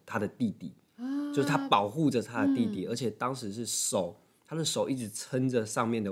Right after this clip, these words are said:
Speaker 1: 瓦砾，
Speaker 2: 嗯。
Speaker 1: 她不要让这个瓦砾倒塌下来，或者是粉尘去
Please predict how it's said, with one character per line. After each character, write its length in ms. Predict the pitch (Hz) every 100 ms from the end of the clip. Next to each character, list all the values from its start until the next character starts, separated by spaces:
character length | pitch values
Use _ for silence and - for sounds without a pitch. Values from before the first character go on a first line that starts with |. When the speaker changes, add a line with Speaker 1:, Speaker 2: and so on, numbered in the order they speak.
| -
Speaker 1:
瓦 260 | 98 80 98
砾， 200 | 104 90 -
Speaker 2:
嗯。 340 | 233 220 180 180
Speaker 1:
她 80 | 151
不 140 | -
要 160 | 127 135
让 260 | 131 117 101 -
这 100 | 131
个 120 | 113
瓦 160 | 90 95
砾 120 | 104 -
倒 140 | 85
塌 180 | 95 98
下 120 | 110
来， 60 | 95
或 140 | 113
者 60 | 113
是 80 |
粉 260 | 110 101 85
尘 260 | - 87 87
去 300 | - 101